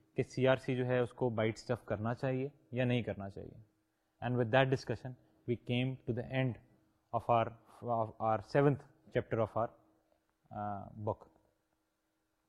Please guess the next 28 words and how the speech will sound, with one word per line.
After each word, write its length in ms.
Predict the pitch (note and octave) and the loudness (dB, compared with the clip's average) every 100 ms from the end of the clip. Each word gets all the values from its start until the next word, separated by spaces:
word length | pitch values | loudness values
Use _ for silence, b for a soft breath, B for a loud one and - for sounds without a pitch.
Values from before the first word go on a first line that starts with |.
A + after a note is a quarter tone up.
| _ _ _ _ _ _ - | _ _ _ _ _ _ -2
نیا 180 | C3 D#3+ | 4 6
چیپٹر 240 | D#3+ D#3 | 4 2
اسٹوڈنٹ 280 | C#3+ D3 C#3+ | -4 -4 -2
اسٹارٹ 320 | - A#2+ - | 2 2 2
کیا۔ 140 | A#2+ A#2+ - _ _ _ A#2+ | -6 -6 -10 _ _ _ -4
We 180 | - | 4
started 240 | A#2+ B2 B2 | 4 6 4
talking 280 | A#2+ B2+ A#2 | 4 0 2
about 160 | A#2 G#2 - | 2 0 -4
lan 240 | A2 A#2+ | 0 0
technologies, 720 | B2 - A2+ A2 A#2 B2 - - _ A2 | -2 -8 -4 -4 -4 -6 -8 -20 _ -10
network 260 | G#2+ A#2 - | -6 -6 -6
topologies, 420 | A2 A2 A2 A2+ A2+ - _ _ _ _ _ _ _ _ _ - A2+ | -2 -2 -2 -6 -12 -18 _ _ _ _ _ _ _ _ _ -10 0
another 160 | B2+ | 2
important 320 | B2+ A#2+ A#2 | 2 2 0
topic 280 | A#2+ A#2 B2 A#2+ A#2+ | -2 -4 -4 -8 -8
in 40 | |
the 60 | A2 A2 | -8 -6
computer 200 | A2+ A#2+ | -4 -2
networks۔ 460 | A2+ A#2 A#2+ - _ _ _ _ _ _ - | -2 -4 -10 -12 _ _ _ _ _ _ 0
لینس 340 | A#2 A#2 B2 | 2 2 -2
کی 140 | - B2+ | -4 -4
امپورٹنس 520 | A2 A2+ B2+ B2+ - | 0 -2 -2 -6 -6
پہ 60 | |
تھوڑی 180 | B2+ B2 | -2 -2
سی 100 | A#2+ | -2
بات 280 | A2+ A2 | 0 0
کی۔ 60 | - | -2